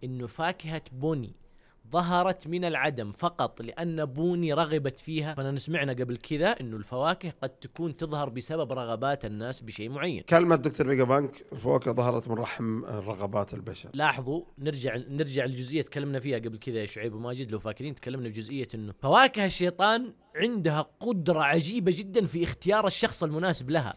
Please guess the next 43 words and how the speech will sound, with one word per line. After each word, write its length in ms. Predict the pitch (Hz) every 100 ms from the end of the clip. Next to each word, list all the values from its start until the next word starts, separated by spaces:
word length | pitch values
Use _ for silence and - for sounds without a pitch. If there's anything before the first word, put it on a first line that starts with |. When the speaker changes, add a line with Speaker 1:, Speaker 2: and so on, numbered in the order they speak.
| 143
Speaker 1:
ما 220 | 165 269
تروح 280 | - 175 -
كذا 220 | 170 135
عمال 280 | 113 127 117
على 140 | 107
بطال، 320 | 104 - 113 113
سواء 160 | 175
Speaker 2:
لا، 160 | 151 143
Speaker 1:
بقصد 200 | 151 151
Speaker 2:
لا. 80 | 113
Speaker 1:
بغير 260 | 110 135
قصد، 320 | - - 165 120
هي 280 | 143 180 135
في 80 | 135
النهاية 420 | 135 135 160 170
اختارت 460 | - - 156 110
هذا 120 | 117 107
الشخص. 380 | - 98 - - -
فهل 280 | 156 247 233
من 140 | 202
المحتمل 460 | 185 160 208 196 151
إنه 140 | 143
فاكهة 340 | 190 202 170 165
بوني 380 | 135 160 117 110
ظهرت 400 | 160 160 117 120
من 80 | 120
العدم 340 | 117 120 110
فقط 360 | - 160 156 120
لأنه 240 | 143 139
بوني 260 | 127 160 147
رغبت 360 | 151 143 135
فيها، 280 | 147 175 175
ولا 240 | 220 220
الفاكهة 360 | 156 185 190 143
ذي 160 | 143 156
موجودة 380 | 127 139 123
من 140 | 113 107
زمان 460 | 107 123 160 180
وجالسة 340 | 123 127 120 110
تت-، 360 | 113 110 98 - - - -
تنت-، 240 | 127 131
تنتقل 540 | 120 131 123 135 135
من، 100 | 127